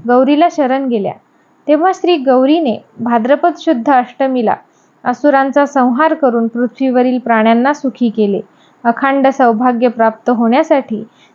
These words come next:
स्त्रिया ज्येष्ठा गौरीचे पूजन करतात. याला गौरी गणपती किंवा महालक्ष्मी पूजन देखील म्हटले जाते.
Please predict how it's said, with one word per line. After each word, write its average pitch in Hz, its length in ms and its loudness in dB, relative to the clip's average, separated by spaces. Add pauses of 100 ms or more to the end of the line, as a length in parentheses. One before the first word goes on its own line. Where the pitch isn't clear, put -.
स्त्रिया 254 380 2
ज्येष्ठा 240 400 0
गौरीचे 247 440 0
पूजन 247 380 -2
करतात. 220 420 0 (280)
याला 294 260 4 (480)
गौरी 302 260 4
गणपती 285 720 -2
किंवा 294 220 -2
महालक्ष्मी 294 680 -2
पूजन 262 400 -2
देखील 254 300 -2
म्हटले 240 380 -2
जाते. 190 300 -2